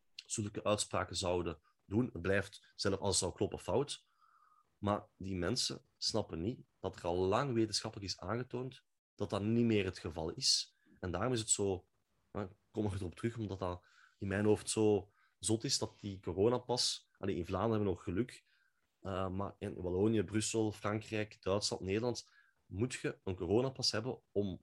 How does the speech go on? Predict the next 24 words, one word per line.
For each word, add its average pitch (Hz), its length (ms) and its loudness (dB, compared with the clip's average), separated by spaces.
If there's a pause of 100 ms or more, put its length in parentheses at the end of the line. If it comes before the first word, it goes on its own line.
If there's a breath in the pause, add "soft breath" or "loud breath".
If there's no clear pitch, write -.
(140)
om 95 160 -2
op 90 120 0
restaurant 95 500 -2
te 135 80 -8
gaan. 95 420 -4
En, 87 280 -8
en 90 140 -8
dat 90 120 -4
is 90 60 -4
een 87 100 -4
schijnveilige 98 840 0
pas. - 400 -2
En, 87 320 -6 (920 loud breath)
ja, 117 80 0
ik 117 40 2
ben 127 120 8
benieuwd 113 200 6
hoe 135 100 4
lang 120 120 6
ze 117 60 4
het - 100 -2
nog 107 180 0
gaan 90 120 0
volhouden, 113 520 2